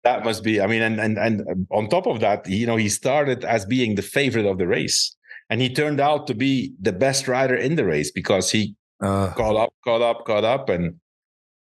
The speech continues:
Speaker 1: uh, so yeah, that, yeah, that's, didn't win the race, but he came definitely from dead last
Speaker 2: Wow.
Speaker 1: back to
Speaker 2: Okay.
Speaker 1: the top.
Speaker 2: Good story. Uh, if you want to send a question in for Johan, send it to J B squared, J B two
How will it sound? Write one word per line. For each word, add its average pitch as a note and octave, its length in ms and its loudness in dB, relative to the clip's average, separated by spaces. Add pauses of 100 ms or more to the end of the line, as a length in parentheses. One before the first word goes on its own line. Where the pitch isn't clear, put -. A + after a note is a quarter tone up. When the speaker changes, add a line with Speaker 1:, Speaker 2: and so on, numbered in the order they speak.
(120)
Speaker 1:
uh, E2+ 640 0
so G#2 160 -2
yeah, A#2 300 0 (500)
that, G#2+ 400 0
yeah, F2 260 0
that's, - 540 0 (680)
didn't C#3 300 0
win E3+ 160 0
the E3+ 120 0
race, E3+ 300 0
but - 280 0 (100)
he G2+ 140 -4
came C3+ 300 0
definitely A#2 420 0
from G2 240 0
dead F#2 200 2
last D#2 480 -2 (280)
Speaker 2:
Wow. F2 460 -2 (380)
Speaker 1:
back F#2+ 220 4
to G#2 60 2
Speaker 2:
Okay. - 0 -
Speaker 1:
the F2+ 100 0
top. E2+ 240 0 (220)
Speaker 2:
Good G2 120 -2
story. F2+ 540 0 (540)
Uh, C3+ 140 2
if B2+ 160 -2
you E3+ 100 2
want F3+ 120 2
to - 80 0
send D#3 160 0
a - 40 -2
question D3 380 0
in C3 200 2
for B2+ 140 -2
Johan, A2+ 720 2
send C#3+ 280 0
it C3 160 -4
to A#2+ 440 0
J A2+ 220 0
B C3 120 2
squared, G2+ 460 0
J A2+ 240 2
B B2 300 0
two A2+ 500 0